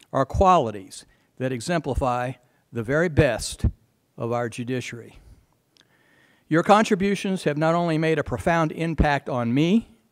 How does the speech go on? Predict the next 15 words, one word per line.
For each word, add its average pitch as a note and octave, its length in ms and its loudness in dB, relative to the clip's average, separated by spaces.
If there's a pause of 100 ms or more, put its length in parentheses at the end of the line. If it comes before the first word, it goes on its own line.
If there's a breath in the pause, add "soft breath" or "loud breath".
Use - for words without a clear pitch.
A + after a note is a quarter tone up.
(580 soft breath)
but C#3 120 -4
they C#3 140 -2
have C#3 220 0
undoubtedly E3 640 -2
made C#3+ 180 0
a C3 80 -2
lasting D#3+ 640 -2
difference C#3+ 760 2 (500 soft breath)
in C3 140 -2
the B2+ 100 -2
lives D#3+ 420 0
of A#2+ 140 -6
numerous F#3+ 500 2
young D#3+ 300 2
people A#2+ 460 -4